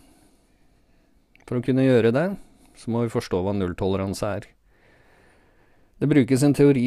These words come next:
som heter broken window theory, og den sier at hvis et vindu knuses, man lar det være, alle bare går forbi dag inn, dag ut, så er det mye lettere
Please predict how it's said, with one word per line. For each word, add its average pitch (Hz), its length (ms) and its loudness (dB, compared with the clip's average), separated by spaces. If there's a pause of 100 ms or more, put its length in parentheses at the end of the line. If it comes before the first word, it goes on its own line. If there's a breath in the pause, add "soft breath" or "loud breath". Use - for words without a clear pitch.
som 131 160 0
heter 113 320 0
broken 113 600 -2
window 110 420 -2
theory, 131 380 -2 (1000 soft breath)
og 131 360 0
den 135 240 0
sier 110 480 0
at - 380 -6 (760 loud breath)
hvis 127 160 -4
et 139 160 0
vindu 113 300 2
knuses, 135 640 -4 (1500 soft breath)
man 131 160 4
lar 104 200 6
det 110 80 0
være, 107 260 -2 (1000 soft breath)
alle 113 240 2
bare 110 160 2
går 104 160 2
forbi 120 280 -4
dag 113 260 -2
inn, 110 180 -2
dag 107 160 -2
ut, 196 300 -8 (760 loud breath)
så - 160 -2
er 135 80 2
det 151 80 0
mye 127 240 2
lettere 143 420 -2